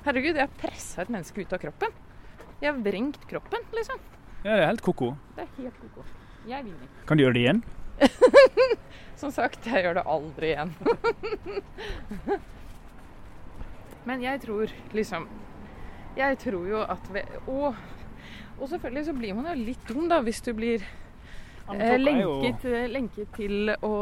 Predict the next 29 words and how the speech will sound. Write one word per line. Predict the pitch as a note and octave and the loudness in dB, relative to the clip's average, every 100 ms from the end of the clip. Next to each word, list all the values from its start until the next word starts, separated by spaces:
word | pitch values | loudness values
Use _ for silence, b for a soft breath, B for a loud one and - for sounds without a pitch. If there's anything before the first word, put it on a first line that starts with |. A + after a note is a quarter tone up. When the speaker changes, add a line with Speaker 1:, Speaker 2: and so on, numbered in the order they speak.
| G#3 | -2
Speaker 1:
ta | - G3 E3 | 0 2 4
deg | E3+ | 2
av | E3 | 2
barn, | D#3+ G3+ | 4 4
ikke | F3+ F3+ | 2 -2
bare | F3 - | -2 -2
ett | - F3 | -6 2
barn, | G3+ A#3+ | 6 6
men | G3+ F#3+ | 4 0
liksom | F#3 F#3 | -2 0
mange | G3+ D#3+ E3+ | 0 0 2
barn | F3 B3 | 4 6
da. | B3+ - - | 6 6 0
Hvis | - A3+ | -2 2
Speaker 2:
Ja, | B3+ | 2
Speaker 1:
du | A3 | 2
får, | G#3+ A3 A3+ | 4 4 4
eh, | A3 | 2
liksom | A3+ G#3+ A#3 | 0 2 2
mange | F#3+ F3+ | 2 2
barn | E3+ E3+ | 2 2
på | G#3 | 0
rad. | G#3+ C4 - | 2 4 2
Speaker 2:
De | |
fødte | G#3+ - B3+ | -4 -2 4
jo | F#3 D3+ | 6 4
barn | D3 F#3 G3+ D3 | 0 0 0 0
til | - G3 D#3+ | 4 6 6
de | C#3 | 4